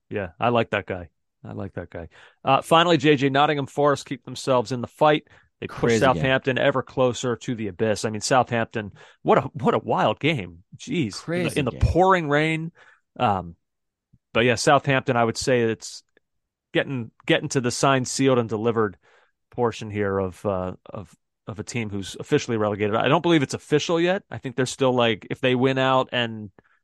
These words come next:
Speaker 1: what is it, like, Leeds lose out or something, and the, the goal difference is swung, I don't know, but it's, it's over.
Speaker 2: Okay,
Speaker 1: Um,
Speaker 2: I, I
Speaker 1: yeah.
Speaker 2: think the,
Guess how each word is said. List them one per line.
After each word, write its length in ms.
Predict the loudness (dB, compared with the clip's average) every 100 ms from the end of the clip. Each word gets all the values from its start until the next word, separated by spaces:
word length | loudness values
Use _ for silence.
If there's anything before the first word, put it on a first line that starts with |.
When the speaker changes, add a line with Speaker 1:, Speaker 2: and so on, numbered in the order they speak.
| _ -6
Speaker 1:
what 180 | -4
is 80 | -4
it, 80 | -6
like, 140 | -6
Leeds 300 | -2 -2 -2
lose 320 | -2 0 2 4
out 360 | 4 4 2
or 80 | -4
something, 400 | -10 -8 -4 -4
and 160 | -4 -4
the, 160 | -4 -4
the 100 | -2
goal 200 | 0 2
difference 480 | 0 -2 -4 -6
is 140 | -10 -8
swung, 680 | -10 -8 -4 -2 -4 -8 -6
I 120 | -4
don't 120 | -4
know, 100 | -8
but 160 | -8 -8 -8
it's, 320 | -10 -10 -16 _ -10
it's 180 | -8 -6
over. 300 | -6 -8 -16 _ -20 -8
Speaker 2:
Okay, 180 | -4 -4
Speaker 1:
Um, 280 | -4 -6 -8
Speaker 2:
I, 40 | -12
I 60 | -6
Speaker 1:
yeah. 60 | -4
Speaker 2:
think 220 | -2 -2
the, 280 | -2 -2 -4